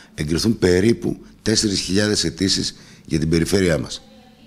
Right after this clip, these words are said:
Θα κλείνει το πρόγραμμα, θα ξαναανοίγει μετά από ένα διάστημα, θα ξανακλίνει όταν γεμίζει θεωρητικά το πλαφόν, αλλά μετά θα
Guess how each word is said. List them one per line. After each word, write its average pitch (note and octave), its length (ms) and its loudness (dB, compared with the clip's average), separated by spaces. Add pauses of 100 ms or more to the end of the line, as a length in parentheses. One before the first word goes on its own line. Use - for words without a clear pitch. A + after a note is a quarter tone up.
(640)
Θα D2+ 200 -2
κλείνει A#2 340 2
το G#2+ 100 0
πρόγραμμα, G#2+ 640 0
θα F2 160 -4
ξαναανοίγει F2+ 680 2
μετά G#2 220 2
από F#2+ 140 0
ένα F#2+ 160 2
διάστημα, F#2 500 -2 (440)
θα - 140 0
ξανακλίνει A2+ 600 2
όταν A2+ 180 2
γεμίζει G2+ 540 2
θεωρητικά F2 760 0 (320)
το F2+ 120 -2
πλαφόν, F2 500 0
αλλά F2+ 240 -2
μετά F2 280 -2
θα F2 380 -4